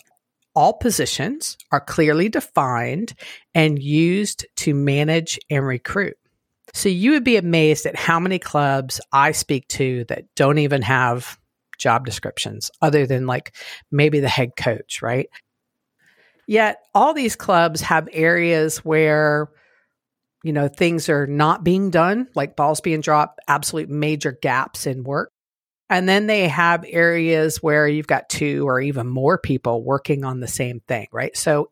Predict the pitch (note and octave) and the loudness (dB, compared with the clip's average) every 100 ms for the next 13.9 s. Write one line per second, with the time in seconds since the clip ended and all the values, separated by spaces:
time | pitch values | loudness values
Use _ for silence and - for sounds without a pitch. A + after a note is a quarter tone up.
0 | - G3 F#3+ - D3 - A2+ - - E3+ | 0 0 0 -2 -2 -4 -8 -4 0 2
1 | F3+ F3 D#3+ - D3 C#3 E3 F#3+ F3+ - | 4 4 2 -2 -6 -4 0 0 0 -6
2 | - - - _ - E3 D3+ C#3+ C#3+ - | -16 -18 -20 _ -4 0 2 2 -4 -6
3 | - E3+ E3+ D#3 D3+ D3 C#3 D#3 D3 D3 | 0 0 2 2 4 2 2 0 2 2
4 | C#3+ - C#3 C#3 C#3 C3+ C#3 - C3 C3 | 0 2 0 2 2 2 0 0 -2 -2
5 | B2 C3 - B2+ A#2+ A2 - A#2 A#2+ A#2+ | -4 -6 -4 -4 -2 -4 0 2 2 0
6 | A#2+ - B2+ A#2+ A#2 - - D3+ D#3+ - | -2 -2 0 0 -2 -6 -8 -2 -2 -2
7 | - B2+ - - C3 D#3+ - _ _ _ | -4 -4 -6 -4 -2 -2 -4 _ _ _
8 | _ _ _ _ _ _ - F#3+ D4 - | _ _ _ _ _ _ -2 0 0 2
9 | D4 G#3 F3+ D#3 - - G3 A#3+ C#4+ A3 | 2 2 0 -2 -4 0 0 2 0 0
10 | E3 D#3+ D3 C#3+ - _ - D#3+ G#3 - | 2 2 2 -2 -14 _ 0 2 2 -2
11 | - D3 B2+ B2+ D3 C#3 C#3 G3+ G3 F3 | -2 -2 -2 -4 -4 -4 -2 -6 -6 -4
12 | E3+ D#3 D#3+ D3 - - C#3 C#3 - D#3 | -2 -2 -4 -4 -4 -6 -6 -8 -4 -2
13 | B3 C3+ A#2 C3+ A2+ G#2+ C#3 B2+ - | -2 -4 -6 -8 -8 -8 -6 -6 -8